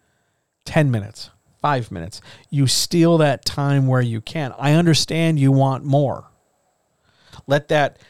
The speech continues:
let that fire, let that desire drive you. But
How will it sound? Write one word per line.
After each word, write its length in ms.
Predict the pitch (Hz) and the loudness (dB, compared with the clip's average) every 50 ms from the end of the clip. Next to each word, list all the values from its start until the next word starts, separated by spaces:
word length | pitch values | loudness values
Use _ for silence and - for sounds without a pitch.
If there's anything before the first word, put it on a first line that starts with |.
| _ _ - | _ _ -6
let 160 | 139 139 - - | -6 -6 -2 0
that 200 | 156 135 120 - | 0 0 0 -2
fire, 680 | - - - - - - 131 139 143 139 123 120 120 117 | -6 -8 -6 -6 -4 -2 -2 0 0 -2 -2 -2 -2 -2
let 180 | 117 120 120 | -2 -4 -4
that 160 | - 123 117 - | -4 -6 -6 -4
desire 800 | 127 117 104 - - 120 120 110 117 123 123 120 117 113 107 104 | -4 -4 -2 -2 -2 -2 -2 -2 -2 -2 -2 0 -2 -2 -2 -4
drive 460 | 104 101 107 - - 208 190 131 107 | -8 -6 -4 -2 -2 -2 -4 -4 -8
you. 240 | 101 71 73 - - _ _ _ _ - - _ _ _ _ | -8 -12 -14 -18 -20 _ _ _ _ -20 -20 _ _ _ _
But 240 | - 190 143 123 _ | 0 0 0 0 _